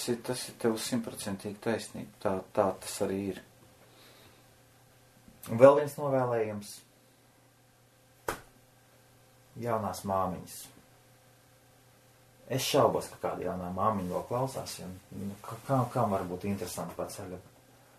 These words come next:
Speaker 2: Bet man, man viss vai lielākās skumjas, es nezinu, kā tev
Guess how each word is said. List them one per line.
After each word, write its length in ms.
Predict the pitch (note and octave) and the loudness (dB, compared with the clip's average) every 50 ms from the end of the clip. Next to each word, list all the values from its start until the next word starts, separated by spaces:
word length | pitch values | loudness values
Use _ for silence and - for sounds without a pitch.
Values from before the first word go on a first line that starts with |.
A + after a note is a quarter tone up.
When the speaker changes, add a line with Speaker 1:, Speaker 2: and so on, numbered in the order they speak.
| - - - - - - - - - | -20 -20 -20 -20 -20 -20 -20 -20 -12
Speaker 2:
Bet 240 | - - G#2+ G#2 - | -8 -6 -6 -4 -2
man, 320 | A#2+ A#2 B2 C#3+ D3+ D#3+ A#2+ | 0 2 2 2 2 2 2
man 320 | A#2+ B2 B2 C3+ D3+ D3+ | 2 6 6 6 6 6
viss 300 | C3+ A#2 A2 - - - G#2 | 4 2 0 -2 -4 -4 -2
vai 140 | G2+ G2+ G#2 | -2 0 2
lielākās 640 | G2+ G2+ G#2 G2+ F#2+ F#2 F#2 - - D#2 - - | 2 2 4 4 4 2 2 0 -4 -8 -8 -8
skumjas, 400 | - - F2+ F2 E2 - - - - | -6 -4 -4 -6 -6 -8 -10 -10 -10
es 120 | - - - | -8 -2 2
nezinu, 300 | C3 C3+ C3 C3+ B2+ A#2+ | 2 2 2 2 0 0
kā 160 | - F#2+ F#2 | 0 -2 -2
tev 240 | - - - - | -2 -4 -6 -6